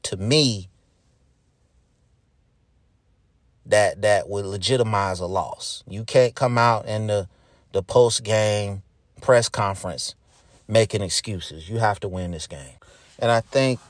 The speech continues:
like I said earlier, Florida State has this thing where they play down to the competition.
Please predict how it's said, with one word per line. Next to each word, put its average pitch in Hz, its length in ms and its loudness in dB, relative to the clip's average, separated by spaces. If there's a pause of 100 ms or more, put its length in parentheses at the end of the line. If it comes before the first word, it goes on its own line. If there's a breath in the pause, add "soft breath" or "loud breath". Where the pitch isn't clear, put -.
(280)
like 113 260 4
I 110 80 4
said 113 420 4
earlier, 104 460 2
Florida 110 420 0
State 104 560 -2 (720)
has 107 280 4
this 98 200 -4
thing 107 340 -2
where 92 160 -2
they 92 160 -2
play 101 280 0
down 92 320 -4
to - 120 -8
the 82 80 -8
competition. 87 840 -8